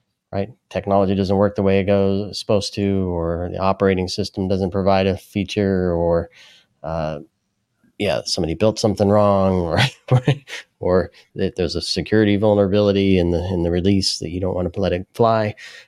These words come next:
Lots of stuff. But as you're approaching a point where under-, you understand those things,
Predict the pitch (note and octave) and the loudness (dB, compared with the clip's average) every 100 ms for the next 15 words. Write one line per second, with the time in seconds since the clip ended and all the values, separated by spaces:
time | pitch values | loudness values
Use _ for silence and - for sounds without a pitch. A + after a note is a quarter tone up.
0 | _ _ _ B2+ C3 B2 A2 - G2+ - | _ _ _ -2 -2 0 0 2 2 2
1 | - - - D3+ C#3 D#3 C3 A2+ - _ | -2 -4 -6 0 4 6 6 4 -4 _
2 | _ A#2+ - - C3 C3 B2+ A2+ G#2+ A#2 | _ -8 -4 2 2 4 2 2 2 0
3 | A2 A2 A2+ G#2+ - - A2 G#2+ G#2 - | 4 4 4 4 0 -4 0 2 2 0
4 | A#2 G#2+ G#2 F#2+ G2+ G2+ F2+ - - A#2 | 2 4 4 4 4 4 2 -4 2 2
5 | F2 E2 A2+ - | 2 -2 -6 -8